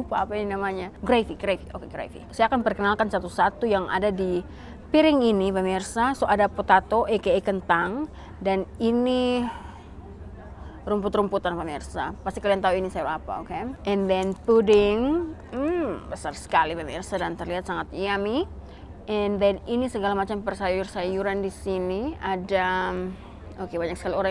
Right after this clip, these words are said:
yang melihat saya. Ini <laughs> saya kasih tunjuk makanan. So, ini ada wortel, ada squash, ada cauliflower, dan mereka taruh, um, apa namanya nih, um, keju.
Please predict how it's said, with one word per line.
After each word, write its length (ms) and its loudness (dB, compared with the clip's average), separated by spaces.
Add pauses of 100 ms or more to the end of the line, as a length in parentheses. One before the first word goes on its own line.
yang 80 -2
melihat 160 -6
saya. 320 -4
Ini 180 -6
<laughs> 40 -10
saya 100 4
kasih 320 -6
tunjuk 320 0
makanan. 480 -2
So, 240 -4 (320)
ini 80 -2
ada 160 2
wortel, 560 4
ada 160 2
squash, 720 2
ada 560 4 (480)
cauliflower, 640 6
dan 80 4
mereka 320 2
taruh, 480 4
um, 480 2
apa 160 -6
namanya 320 0
nih, 100 0 (140)
um, 400 0 (160)
keju. 560 6